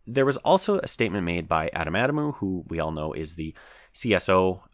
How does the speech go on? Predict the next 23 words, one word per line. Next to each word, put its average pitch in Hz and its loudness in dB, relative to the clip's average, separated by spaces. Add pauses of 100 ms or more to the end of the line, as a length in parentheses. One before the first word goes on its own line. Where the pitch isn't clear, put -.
of, 76 -6
uh, 71 -6
Overactive 80 -4
Media, 123 0
the 92 -6
company 78 -10
that 71 -8
owns 78 -8
the 71 -12
Toronto 71 -10
Defiant, 104 -2
as - -10
well 73 -6
as 71 -8
the 73 -10
Toronto - -12
Ultra, 107 -2
as 71 -8
well 67 -10
as 69 -10
a - -14
few 76 -8
other, 73 -8